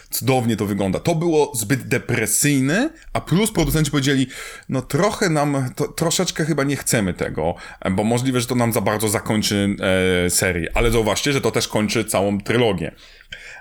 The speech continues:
E, więc myśleliśmy sobie jeszcze innym jakimś zakończeniu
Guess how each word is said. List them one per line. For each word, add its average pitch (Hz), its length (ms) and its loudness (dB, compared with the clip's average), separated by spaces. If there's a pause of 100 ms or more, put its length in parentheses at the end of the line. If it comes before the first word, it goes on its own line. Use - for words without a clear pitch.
(120)
E, 92 560 0
więc 110 380 0
myśleliśmy 120 380 0
sobie 123 200 2
jeszcze 123 240 2
innym 160 380 6
jakimś 98 280 2
zakończeniu 95 640 0